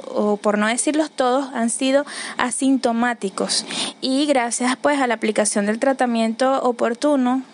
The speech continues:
gratuito y al aislamiento de todos estos pacientes,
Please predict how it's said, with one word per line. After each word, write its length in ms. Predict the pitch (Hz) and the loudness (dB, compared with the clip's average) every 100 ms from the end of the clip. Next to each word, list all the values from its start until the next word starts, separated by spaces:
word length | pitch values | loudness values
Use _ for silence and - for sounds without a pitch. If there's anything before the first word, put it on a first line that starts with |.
| - | -8
gratuito 800 | 208 214 208 269 277 233 220 226 - - - - | 0 0 0 2 2 2 0 -2 -4 -12 -12 -6
y 200 | 226 220 | 0 2
al 180 | 202 | 2
aislamiento 680 | 202 202 208 202 247 294 226 | 0 0 0 0 0 2 2
de 140 | 208 202 | 0 0
todos 220 | 208 220 | -2 -2
estos 260 | 214 269 | -2 -4
pacientes, 800 | - 285 285 330 302 277 330 302 | 0 -2 2 0 0 2 0 -2